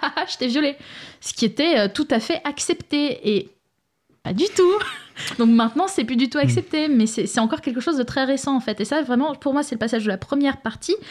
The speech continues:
Speaker 1: qui est, bah, j'utilise un, un vocabulaire qui va faire fuir des gens, parce que c'est, personnellement, j'ai pas envie d'entendre ça dans mon
Speaker 2: Mhm.
Speaker 1: expérience de joueuse.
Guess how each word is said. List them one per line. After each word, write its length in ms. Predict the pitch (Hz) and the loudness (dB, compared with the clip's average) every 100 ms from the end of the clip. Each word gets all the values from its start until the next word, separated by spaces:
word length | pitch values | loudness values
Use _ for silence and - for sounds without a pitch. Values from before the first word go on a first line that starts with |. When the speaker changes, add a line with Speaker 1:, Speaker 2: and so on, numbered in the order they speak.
| - - | -18 -18
Speaker 1:
qui 120 | - 269 | -4 0
est, 120 | 262 | 2
bah, 160 | 208 185 | 2 2
j'utilise 400 | 202 - 269 233 | 0 -2 2 4
un, 200 | 214 220 - - | 4 2 -2 0
un 60 | |
vocabulaire 680 | 233 254 294 254 262 254 202 - - - | 2 2 2 4 4 2 0 -6 -16 -2
qui 120 | 247 | 0
va 120 | 208 | 0
faire 220 | 190 - - | -2 -10 -12
fuir 420 | - - 440 320 | -12 -6 -2 2
des 140 | 262 | 2
gens, 180 | 247 240 | 4 2
parce 300 | 226 190 190 | 2 -2 -4
que 140 | - 170 | -6 -6
c'est, 340 | - - - - _ _ - - - | -6 -14 -18 -20 _ _ -12 -12 -12
personnellement, 340 | 208 - - 196 | -10 -10 -10 -10
j'ai 120 | - - - | -12 -10 -2
pas 80 | 277 | 0
envie 180 | 233 | 2
d'entendre 420 | 214 208 202 190 190 | 0 0 -2 -2 -2
ça 180 | 214 196 | -2 -4
dans 80 | |
mon 120 | 180 175 | -4 -2
Speaker 2:
Mhm. 80 | 175 | 0
Speaker 1:
expérience 520 | 165 180 196 190 - | 2 2 2 0 -2
de 120 | 180 | -2
joueuse. 720 | 180 175 190 220 415 370 196 | -2 2 2 2 2 -2 -2